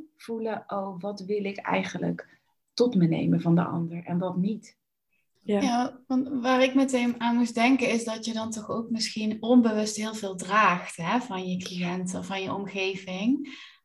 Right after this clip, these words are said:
Speaker 3: Ehm,
Speaker 1: Ja.
Speaker 3: ja, wat sowieso ook weer ruis
Speaker 1: Ja.
Speaker 3: en zwaarte en, nou ja,
Speaker 1: Ja.
Speaker 3: de hele
Speaker 1: Herken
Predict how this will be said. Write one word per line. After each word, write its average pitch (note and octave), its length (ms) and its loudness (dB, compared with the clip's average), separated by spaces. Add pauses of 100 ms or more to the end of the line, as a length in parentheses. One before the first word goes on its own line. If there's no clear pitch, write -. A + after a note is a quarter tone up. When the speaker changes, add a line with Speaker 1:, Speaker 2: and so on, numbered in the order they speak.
Speaker 3:
Ehm, G3 680 -8 (800)
Speaker 1:
Ja. - 160 -10
Speaker 3:
ja, F3+ 400 -2
wat G#3+ 240 2
sowieso G#3+ 580 4
ook F#3+ 120 0
weer F3+ 180 -2
ruis F3 680 -4 (320)
Speaker 1:
Ja. F#3+ 340 -2
Speaker 3:
en F#3+ 80 -2
zwaarte G3 560 8
en, F#3 580 4
nou F#3 180 -4
ja, F#3 160 -2
Speaker 1:
Ja. F#3+ 80 -4
Speaker 3:
de F#3+ 60 -6
hele G3 260 -4
Speaker 1:
Herken F#3 340 -8